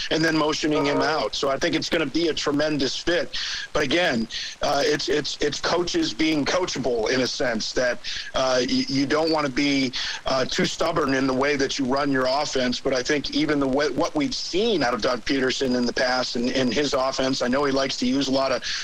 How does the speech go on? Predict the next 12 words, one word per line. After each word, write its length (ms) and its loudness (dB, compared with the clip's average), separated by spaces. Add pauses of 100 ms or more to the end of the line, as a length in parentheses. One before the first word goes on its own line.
(120)
two 180 0
tight 280 2
end 260 2
sets. 440 -2 (280)
I 80 2
expect 360 -2
to 80 0
see 160 0
a 80 2
lot 220 2
of 120 -2
that, 260 0